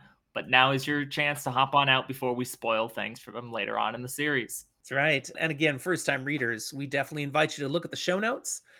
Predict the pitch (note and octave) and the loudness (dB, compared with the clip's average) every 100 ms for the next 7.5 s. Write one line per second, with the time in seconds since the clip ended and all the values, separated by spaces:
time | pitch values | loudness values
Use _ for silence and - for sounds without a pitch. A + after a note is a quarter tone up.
0 | - - A#3 A#3 F3 E3 D#3+ E3 D#3+ C#3+ | -20 -4 2 4 4 2 4 4 4 -2
1 | C3 - D#3+ G3 G3 F#3+ G#3+ G#3+ - C#3+ | -6 -2 0 0 -4 -2 0 -2 -6 -8
2 | B2+ C#3 E3+ F#3+ G3 - F#3 F3+ F3 F3+ | -6 0 2 2 -2 -4 -2 0 0 0
3 | B3+ C4+ B3 - C#3+ E3+ E3+ E3 E3 D#3+ | 2 2 0 -6 -10 -10 -8 -6 -2 -2
4 | E3+ E3 D#3 F3+ F#3 F3 F#3+ - - A3 | 0 -2 2 4 4 2 -4 -4 -2 -2
5 | A3 A3 - D#3 E3+ F3+ - G3 G3 F#3 | 0 -4 -4 -4 0 0 0 0 0 0
6 | F#3 F#3 F3 E3+ D#3+ F#3+ F#3 F3 E3+ D#3+ | 2 2 4 0 0 -2 -2 -4 0 0
7 | D3 C#3+ F#3 F3 | 0 2 4 4